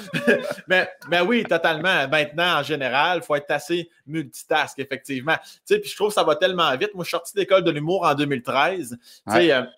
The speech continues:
Speaker 1: déjà là, il y avait quatre, cinq soirées de rodage à Montréal. Maintenant, il y en a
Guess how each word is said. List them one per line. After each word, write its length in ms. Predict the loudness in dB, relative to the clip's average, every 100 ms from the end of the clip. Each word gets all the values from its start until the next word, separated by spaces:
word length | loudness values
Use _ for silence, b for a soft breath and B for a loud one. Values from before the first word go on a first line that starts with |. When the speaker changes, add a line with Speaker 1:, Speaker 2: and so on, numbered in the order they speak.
| _
Speaker 1:
déjà 240 | 0 4 6
là, 100 | 6
il 40 |
y 40 |
avait 200 | 6 4
quatre, 220 | 2 -2 0
cinq 200 | -2 -2
soirées 440 | 2 4 4 2
de 60 | 2
rodage 440 | 4 4 2 0
à 80 | 0
Montréal. 580 | -2 -2 0 0 -2 -2
Maintenant, 520 | -2 -2 -2 0 0 0
il 60 |
y 60 | -2
en 220 | -2 -2
a 220 | -4 -6